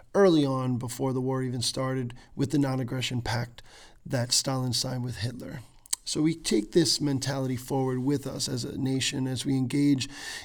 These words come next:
in the post-war world, and specifically in the creation of the United Nations. Early on, when the Soviet Union is granted as one of the five permanent seats at the Security Council, all those seats gaining the power to veto any,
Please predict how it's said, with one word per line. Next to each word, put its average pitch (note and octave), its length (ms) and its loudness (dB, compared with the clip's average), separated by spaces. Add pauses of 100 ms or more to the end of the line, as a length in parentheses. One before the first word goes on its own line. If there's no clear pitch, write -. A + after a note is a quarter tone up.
in D#3 140 6
the D3+ 80 6
post-war C#3+ 560 2
world, D#3+ 480 10
and D#3+ 580 0
specifically F#3+ 540 4
in F#3+ 80 8
the E3+ 80 4
creation E3 380 4
of C#3+ 80 0
the D3 60 2
United C3+ 380 2
Nations. B2+ 540 -4 (420)
Early E3+ 300 10
on, D#3 300 6
when C#3+ 120 6
the C3 60 4
Soviet C#3+ 340 2
Union C#3 300 4
is C3 100 2
granted C#3 380 0
as B2+ 160 0
one C#3 180 2
of C3 80 0
the B2+ 120 -2
five C#3 540 -4
permanent C#3 500 -2
seats - 560 0 (320)
at C3+ 200 0
the - 60 -8
Security C3+ 500 -2
Council, D3+ 720 -2
all C3+ 180 2
those B2+ 240 -2
seats C3+ 380 -2 (180)
gaining C3 440 0 (360)
the C#3 120 0
power B2+ 400 0
to B2+ 120 -4
veto B2 680 -2 (220)
any, C3+ 360 2